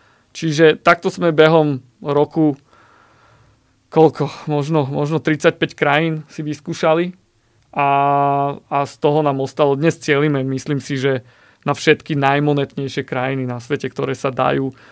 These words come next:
A vypli sme teraz, e, Latinskú Ameriku, tam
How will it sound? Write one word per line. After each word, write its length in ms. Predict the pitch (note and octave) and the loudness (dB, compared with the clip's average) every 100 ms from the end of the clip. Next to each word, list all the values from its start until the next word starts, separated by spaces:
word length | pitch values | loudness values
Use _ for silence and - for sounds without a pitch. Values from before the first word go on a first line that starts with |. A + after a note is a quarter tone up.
| - - | -20 -6
A 240 | C3+ C3 B2+ | 0 0 0
vypli 320 | D3 D3+ E3+ | 0 2 0
sme 240 | - D3+ | 2 0
teraz, 400 | - D3 C#3+ C3+ | 2 4 4 0
e, 80 | - | -4
Latinskú 640 | C#3+ C#3 C#3+ C3+ D3+ - D3 | -4 0 -2 -2 -4 -2 -2
Ameriku, 480 | C#3+ D3+ D#3+ F#3 F3+ _ _ - | 0 -4 -4 -6 -8 _ _ -4
tam 180 | C#3 | -4